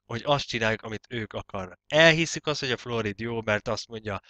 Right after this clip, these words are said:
ötből négy fogorvos, aki megtanulja ab-, azon az egyetemen, aki, ak-, ami egyetemet azok támogatnak,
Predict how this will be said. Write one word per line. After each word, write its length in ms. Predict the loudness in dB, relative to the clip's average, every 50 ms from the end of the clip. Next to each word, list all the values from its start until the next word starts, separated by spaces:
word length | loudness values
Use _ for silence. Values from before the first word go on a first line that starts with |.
| -20 -20 _ _ _
ötből 360 | 0 0 0 0 2 0 2 2
négy 200 | 2 0 -2 -2
fogorvos, 440 | -6 -8 -6 -4 -4 -4 -4 -6
aki 160 | -6 -6 -6 2
megtanulja 640 | 2 2 2 2 0 -2 -2 -2 0 2 2 2 2
ab-, 260 | 2 0 0 0 0
azon 260 | 0 -2 -2 -2 -2 -8
az 120 | -4 -4
egyetemen, 480 | -4 -2 -2 -4 -4 -4 -6 -4 -6 -6
aki, 260 | -6 -8 -12 -18 _ _ -6
ak-, 220 | -6 -6 -6 -6 -8
ami 220 | -8 -6 -6 -6 -4
egyetemet 460 | -2 -2 -2 -2 -4 -4 -8 -8 -10 -4
azok 280 | -2 -2 -2 -2 -6 _ _ 4
támogatnak, 640 | 8 8 8 8 6 4 -2 -4 -4 -4 -8 -10